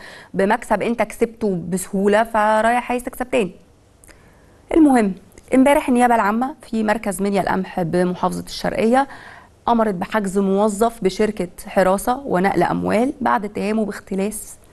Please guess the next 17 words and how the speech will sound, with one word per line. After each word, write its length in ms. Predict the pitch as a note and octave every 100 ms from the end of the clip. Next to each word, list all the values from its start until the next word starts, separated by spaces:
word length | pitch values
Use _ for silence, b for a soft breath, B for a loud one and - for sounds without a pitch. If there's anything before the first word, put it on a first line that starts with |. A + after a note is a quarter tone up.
| b b b b
حداشر 720 | - - A3 G#3 A3 A3+ A3+
مليون 560 | G#3+ G#3 F#3+ F#3 G#3 G3
جنيه 360 | G3+ G3 G3 G3+ - _ -
من 160 | F#3+ F#3
جهة 240 | G3 A3 A3
عمله 380 | F#3 E3+ F#3+ A#3+ - - _ _ _ _
علشان 640 | - G#3+ G#3 A3 A3 A#3 B3+ G#3
يعوض 360 | F#3 G3+ A3+
خسارته 460 | A3+ A3 G3+ G#3+ G#3+
في 100 | G#3+
المراهنات 440 | F#3+ F#3 F3+ F#3+
الإلكترونية. 520 | G#3+ G#3 - C4+ C4+ - - - - - - - _ - b b b b b b b b -
تحريات 440 | - G3+ A3 B3+
بتقول 380 | A#3+ - A#3 C4
إن 200 | G#3 G3
الموظف 520 | F#3 F#3 A#3 A3 G3+
ده 220 | F3 A#3+